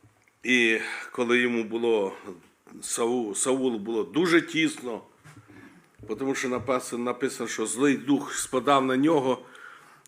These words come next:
а Давид приходив, грав на гуслях, і він тихомирювався і мав спокій. І потім цей же Саул гонився за Давидом. Він хотів його вбити.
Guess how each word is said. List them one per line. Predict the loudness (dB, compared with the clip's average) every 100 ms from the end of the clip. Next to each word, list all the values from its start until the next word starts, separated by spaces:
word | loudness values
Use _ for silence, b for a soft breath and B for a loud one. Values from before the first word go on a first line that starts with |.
| -18
а | 0 2 4 2 -2 -2
Давид | 0 0 0
приходив, | -6 -8 -4 -4 -4
грав | 0 2 2
на | -2 -6
гуслях, | 0 0 0 -2 -4 -6
і | -10
він | -6 -4 -6
тихомирювався | -10 -10 -2 2 2 2 0 -2 -4 -6 -6 -8 B B B B B -8
і | 0 2 2 0 -4 B B
мав | -4 -2 0
спокій. | -4 -4 -4 -4 -6 -16 -18 _ b b b b b b b b b b
І | -4 0 2 0
потім | 2 2 2 -6
цей | 2 2
же | 4 0 -4 -16 _ _
Саул | -6 2 4 6 8 6 4 -2
гонився | 6 8 12 12 12 6 2
за | 0 0
Давидом. | 0 0 -2 -6 -14 -18 B B B B B -2
Він | 4 4
хотів | 4 0 0 0
його | 2 2
вбити. | 2 6 8 6 -4 -12